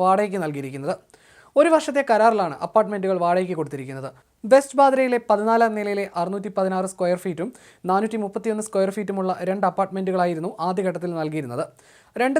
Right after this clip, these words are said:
കാർ പാർക്കിംഗ് സൗകര്യമുള്ള അപ്പാർട്ട്മെന്റിന് സെക്യൂരിറ്റി ഡെപ്പോസിറ്റായി വാടകക്കാർ നൽകിയത് പത്ത് ലക്ഷം രൂപയാണ്. സംഭവം ക്ലിക്കായതോടെയാണ് റിയൽ എസ്റ്റേറ്റ് ബിസിനസ്സിൽ രോഹിത് കൂടുതൽ ശ്രദ്ധ പതിപ്പിക്കാൻ തുടങ്ങിയത്. ഇപ്പോഴിതാ വാടക ഇനത്തിൽ വരെ വർധനവും ഉണ്ടായിട്ടുണ്ട്. ഇപ്പോഴിതാ മുംബൈയിലെ ലേവർ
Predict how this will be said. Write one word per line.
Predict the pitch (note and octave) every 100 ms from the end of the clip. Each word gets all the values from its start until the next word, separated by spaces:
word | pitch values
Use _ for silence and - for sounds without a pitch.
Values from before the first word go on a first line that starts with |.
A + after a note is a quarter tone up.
| D4+
കാർ | A3+ A3+
പാർക്കിംഗ് | B3+ B3 B3 A#3
സൗകര്യമുള്ള | A3 A3 G#3+ G3+ G3 F3+
അപ്പാർട്ട്മെന്റിന് | - G3 F#3+ F#3+ E3+ - -
സെക്യൂരിറ്റി | F#3+ G#3+ G#3 A3 F#3+
ഡെപ്പോസിറ്റായി | F#3+ G3+ F#3+ F#3 F#3 - - _ D3
വാടകക്കാർ | E3+ F#3+ F#3+ G3 F3+
നൽകിയത് | F3 F3 F3+ F#3
പത്ത് | F3+ G#3+ F#3
ലക്ഷം | - E3
രൂപയാണ്. | C#3+ C3+ D#3 - _ _ -
സംഭവം | C4 C#4+ A#3+
ക്ലിക്കായതോടെയാണ് | A3+ A#3+ A3+ G#3 G3 C#3 - E3
റിയൽ | A3 A#3+
എസ്റ്റേറ്റ് | A#3+ B3 F#3+
ബിസിനസ്സിൽ | G#3 G3+ G3 F#3 E3+ F#3
രോഹിത് | G3+ F#3+ G#3+
കൂടുതൽ | F#3 F#3+ F#3+
ശ്രദ്ധ | F#3 F#3+ F#3+
പതിപ്പിക്കാൻ | E3+ E3+ D#3+ D3+
തുടങ്ങിയത്. | C#3+ C#3 D#3+ _ _ _ - -
ഇപ്പോഴിതാ | A3+ D#4 E4 D4 B3
വാടക | A#3 B3+ C4+
ഇനത്തിൽ | B3+ A#3+ A#3 G#3+
വരെ | G#3+ D#3+ F3+
വർധനവും | F#3+ G#3+ G3+ D#3+
ഉണ്ടായിട്ടുണ്ട്. | E3 D#3 C#3+ C3+ - _ _ _ _ - B3+
ഇപ്പോഴിതാ | E4 D#4+ C4
മുംബൈയിലെ | B3 C4+ C4+ - F#3 G3
ലേവർ | G#3+ B3